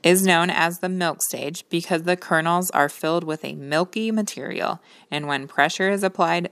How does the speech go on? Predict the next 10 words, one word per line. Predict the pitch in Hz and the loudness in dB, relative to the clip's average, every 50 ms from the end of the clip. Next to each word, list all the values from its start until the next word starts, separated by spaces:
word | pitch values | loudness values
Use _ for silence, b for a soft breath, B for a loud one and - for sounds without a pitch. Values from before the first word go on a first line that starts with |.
| - - | -8 -6
the | 147 151 | -6 -6
kernel | - - - 156 156 170 180 180 160 | -6 -4 -4 -2 0 2 0 0 0
will | 147 143 - | -2 -4 -6
easily | - 147 156 156 156 143 135 135 131 | -6 -8 -6 -6 -6 -6 -6 -6 -8
pop | - - - - 208 233 240 - - _ b b b b b b | -10 -10 -6 -2 0 -2 -2 -4 -12 _ b b b b b b
and | 147 156 156 | 0 0 0
expose | 147 - - - - - 147 160 175 185 190 180 | 0 0 0 -2 0 2 2 4 4 2 2 -2
its | 151 139 - - | -4 -4 -4 -6
milky | 131 135 135 131 139 139 - - 196 | -8 -10 -10 -8 -10 -10 -8 -8 -8
contents. | 196 - - - 196 - - - - - - - - - | -6 -4 -4 -4 -4 -6 -6 -6 -6 -6 -2 -2 -2 -2